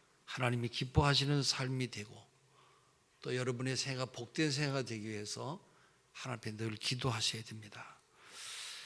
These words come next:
그러면 복된 생애가 될 것이고 입에는 감사와 찬송이 늘 떠나지 아니할 것입니다. 마음에는 믿음과 소망으로 넘치고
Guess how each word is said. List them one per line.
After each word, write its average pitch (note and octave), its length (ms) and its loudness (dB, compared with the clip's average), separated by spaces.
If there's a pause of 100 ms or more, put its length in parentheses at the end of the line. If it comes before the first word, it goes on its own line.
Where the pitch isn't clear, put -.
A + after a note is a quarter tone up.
(360)
그러면 D3+ 320 10
복된 - 340 12
생애가 E3+ 340 12
될 C3 200 10
것이고 A2 560 4 (680)
입에는 A#2+ 500 -2
감사와 A#2 600 -4
찬송이 C3+ 760 -2 (460)
늘 A#2+ 300 -2
떠나지 D3+ 460 2
아니할 A2+ 300 2
것입니다. - 720 -4 (840)
마음에는 C#3 480 12
믿음과 C#3+ 500 12
소망으로 E3+ 580 12
넘치고 A2+ 720 6